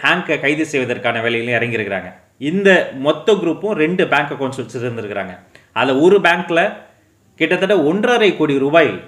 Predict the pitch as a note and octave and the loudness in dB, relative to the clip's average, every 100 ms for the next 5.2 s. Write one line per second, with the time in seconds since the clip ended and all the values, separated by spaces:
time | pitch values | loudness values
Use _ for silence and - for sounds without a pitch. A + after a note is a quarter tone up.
0 | _ A#2+ D3 D3+ C3 B2+ F#3 E3 F3+ F3+ | _ -6 -2 -2 -2 -4 -4 -2 2 2
1 | C#3+ D3+ D3 D3+ G#3 - _ _ A#2 D3 | 2 -4 -4 -4 -6 -12 _ _ 0 0
2 | G#3+ G#3+ - D#3 D3+ C3 B2+ B2+ B2+ D3 | 2 -2 2 2 2 0 -4 -6 -2 0
3 | C3+ G#2 - B2+ - A2+ A2+ A2 E3+ B2+ | 0 -2 -2 -4 -4 -8 -6 -6 -4 -2
4 | D3 D#3 D3+ C#3 A2 C3 - D3+ A#2+ A2 | 0 0 0 -4 -2 -2 0 -2 -2 -4
5 | G2 | -4